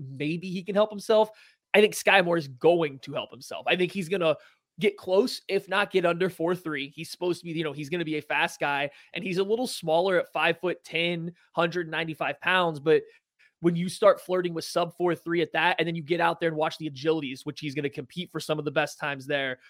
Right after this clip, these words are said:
you watch his route running, you go see his ball skills and contested catch stuff on tape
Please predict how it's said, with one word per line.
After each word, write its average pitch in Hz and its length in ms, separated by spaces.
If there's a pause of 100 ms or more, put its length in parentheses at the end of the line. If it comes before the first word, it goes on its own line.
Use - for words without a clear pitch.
(140)
you 170 160
watch 160 300
his 156 140
route 151 320
running, 151 280
you 156 120
go 170 200
see 180 240
his 160 160
ball 165 300
skills 143 420
and 135 100
contested 156 540
catch 165 220
stuff 156 220
on 135 140
tape 165 300